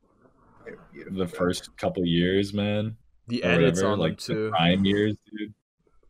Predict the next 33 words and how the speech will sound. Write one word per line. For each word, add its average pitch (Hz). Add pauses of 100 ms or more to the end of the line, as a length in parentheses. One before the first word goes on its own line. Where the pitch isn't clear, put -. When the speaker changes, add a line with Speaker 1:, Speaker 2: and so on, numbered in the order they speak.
(460)
Speaker 2:
Insane, 82
dude. 71
Yeah, 71
the 69
edits, 85
everything. 76 (380)
They 87
were 85
legend. 71 (720)
Speaker 1:
Yeah, 117
dude, 120
fucking 120
Hacks 123
Taj 120
is 117
up 117
there 120
for 117
one 120
of 117
the 113
best 117
videos 120
ever 120
made, 120 (440)
in -
my 104
Speaker 2:
That 90
video's 85
Speaker 1:
opinion. 78
Speaker 2:
amazing. - (640)
Speaker 1:
Dude, 113
I, 123